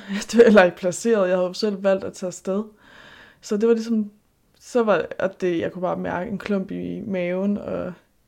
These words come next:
og var sådan, "Fuck." Øhm, ja, og så var det ligesom, at jeg skulle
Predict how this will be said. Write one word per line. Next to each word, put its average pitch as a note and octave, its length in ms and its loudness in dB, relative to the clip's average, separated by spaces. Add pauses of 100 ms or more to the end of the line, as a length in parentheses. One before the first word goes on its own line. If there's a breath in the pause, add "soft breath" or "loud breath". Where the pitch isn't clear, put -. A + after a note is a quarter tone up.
(260)
og - 100 -12
var F3 120 -6
sådan, E3+ 360 -12 (120)
"Fuck." - 540 -10 (1400 loud breath)
Øhm, F#3 720 0
ja, G#3+ 260 4
og - 160 -4
så A#3 140 -4
var A3+ 120 4
det A#3 100 0
ligesom, A#3 260 0
at G#3 100 0
jeg G3+ 120 0
skulle G3 340 -4